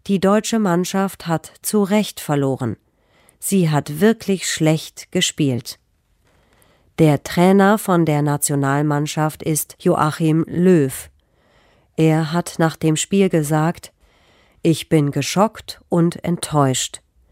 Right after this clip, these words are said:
Viele Fans sagen jetzt, Löw soll als Trainer aufhören. Deutschland ist in seiner Gruppe Letzter geworden.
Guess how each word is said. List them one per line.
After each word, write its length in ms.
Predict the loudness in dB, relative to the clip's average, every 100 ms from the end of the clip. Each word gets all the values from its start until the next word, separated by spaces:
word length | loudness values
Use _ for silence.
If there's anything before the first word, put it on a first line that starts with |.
| _ _ _ _ _ _
Viele 420 | -2 2 6 4
Fans 460 | 2 2 2 2 0
sagen 520 | -4 0 0 2 0
jetzt, 500 | 0 -2 -4 -10 -12 _ _ _ _ _ _
Löw 500 | 2 6 6 4 -2 -6
soll 280 | 0 0 0
als 320 | -2 -2 -6
Trainer 560 | -4 -2 0 0 -2
aufhören. 680 | -2 -4 -2 -2 0 0 -4 -8 _ _ _ _ _ _ _ _ _ _ _ _ _ _ _ _ _
Deutschland 560 | 0 0 2 0 0 0
ist 240 | -4 -4
in 180 | -2 0
seiner 400 | 0 0 0 -2
Gruppe 540 | -4 -6 -4 -2 -2 -4
Letzter 540 | -2 -2 -2 -4 -2 0
geworden. 640 | 0 0 0 0 -4